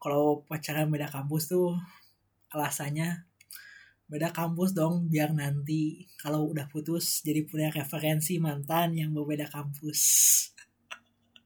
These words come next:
Yang orang lain tuh ngomong gini,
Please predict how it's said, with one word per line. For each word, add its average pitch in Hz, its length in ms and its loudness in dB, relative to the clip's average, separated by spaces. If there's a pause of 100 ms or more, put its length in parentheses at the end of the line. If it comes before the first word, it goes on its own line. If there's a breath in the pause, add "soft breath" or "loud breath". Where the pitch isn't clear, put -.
(3000)
Yang 127 160 -18
orang 139 240 -18
lain 143 320 -2
tuh 170 160 -2 (160)
ngomong 151 320 -2
gini, 170 400 -4